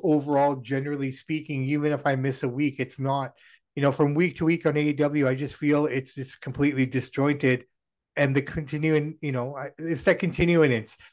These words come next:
Maybe I'm old. Maybe I'm used to stories. Maybe I, you know, I'm that guy who still enjoys watching commercials. I, I take, I appreciate commercials. It's a thirty-second story to get a point across. One of the hardest things to do.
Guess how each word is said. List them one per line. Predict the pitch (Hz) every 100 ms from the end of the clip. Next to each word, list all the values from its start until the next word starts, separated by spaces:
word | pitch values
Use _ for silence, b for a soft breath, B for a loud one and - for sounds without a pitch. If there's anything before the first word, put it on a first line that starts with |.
| _
Maybe | 147 180 196
I'm | 175
old. | 175 143 104 _ -
Maybe | 147 180
I'm | 165 151
used | 160 -
to | 147
stories. | - 156 156 123 120
Maybe | 135 147 160
I, | 147 143 - _ _ -
you | 139
know, | 135
I'm | 147 143 151
that | 160
guy | 147 147
who | 135
still | 135 151 147
enjoys | 147 139 135 143 143
watching | 131 135 135 139
commercials. | - 135 143 - 123 117
I, | 135 127 120
I | 127
take, | 131 147 139 b b b
I | 139
appreciate | 135 - 175 - 139
commercials. | 135 127 120 - 104 95 - _ _ 127
It's | 127
a |
thirty-second | 151 165 165 156 - 156 147
story | 131 - 151 151
to |
get | 127 139
a | 131 123 _ -
point | 156 160
across. | 151 135 113 -
One | 135 156
of |
the | 151
hardest | 123 151 139
things | 143 139 131
to | -
do. | 131 160 131